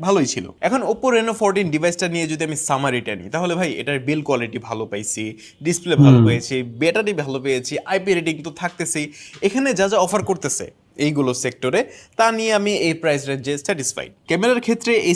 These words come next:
Speaker 1: সেগমেন্টে এটাকে সেরা বলা যাবে না, তবে রেগুলার ইউজারদের জন্য আউটপুট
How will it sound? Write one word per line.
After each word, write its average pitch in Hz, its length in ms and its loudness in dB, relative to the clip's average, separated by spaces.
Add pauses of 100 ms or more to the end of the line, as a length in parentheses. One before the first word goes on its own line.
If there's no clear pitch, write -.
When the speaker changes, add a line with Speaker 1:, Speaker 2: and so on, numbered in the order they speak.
Speaker 1:
সেগমেন্টে 180 440 0
এটাকে 165 280 -4
সেরা 143 240 2
বলা 143 220 2
যাবে 127 220 2
না, 139 40 -6 (140)
তবে 220 160 0 (200)
রেগুলার 214 480 0
ইউজারদের 165 500 2
জন্য 147 160 0 (280)
আউটপুট 139 320 -2